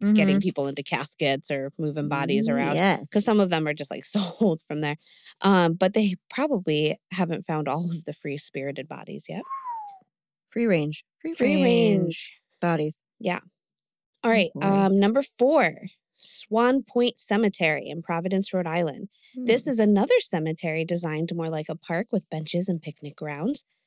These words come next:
Speaker 1: The cemetery on a Blackstone Boulevard was founded in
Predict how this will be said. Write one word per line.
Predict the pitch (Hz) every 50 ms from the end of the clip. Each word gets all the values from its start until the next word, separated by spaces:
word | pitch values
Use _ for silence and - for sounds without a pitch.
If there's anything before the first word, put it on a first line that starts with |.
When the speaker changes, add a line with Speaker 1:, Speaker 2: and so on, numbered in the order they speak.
| _ _ _ _ _ _
Speaker 1:
The | 208 202 202 202 - -
cemetery | - - 196 196 240 285 - - 180 170 175 180 180 -
on | - 175 170 170
a | 151
Blackstone | 165 - 175 170 165 190 - - - - 202 185 180 175 165
Boulevard | 175 170 165 165 170 180 170 185 226 240 -
was | 240 202 190 - 185 - _
founded | 202 185 190 196 196 190 185 180 _
in | - 185 185 175